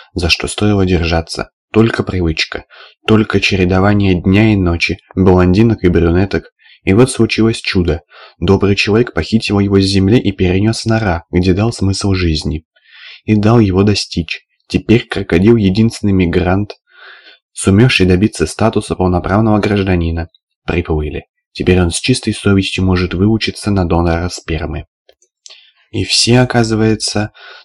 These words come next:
так живут в этом волшебном лесу, полном светлячков, цикад и поющих источников. На земле у тебя нет будущего, Андрей. А нора, что по-другому?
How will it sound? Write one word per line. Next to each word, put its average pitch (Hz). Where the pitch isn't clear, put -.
так 120
живут 98
в 95
этом 95
волшебном 95
лесу, 110
полном 107
светлячков, -
цикад -
и -
поющих 92
источников. -
На 101
земле 98
у 135
тебя 107
нет 123
будущего, 101
Андрей. 87
А 95
нора, 95
что -
по-другому? 87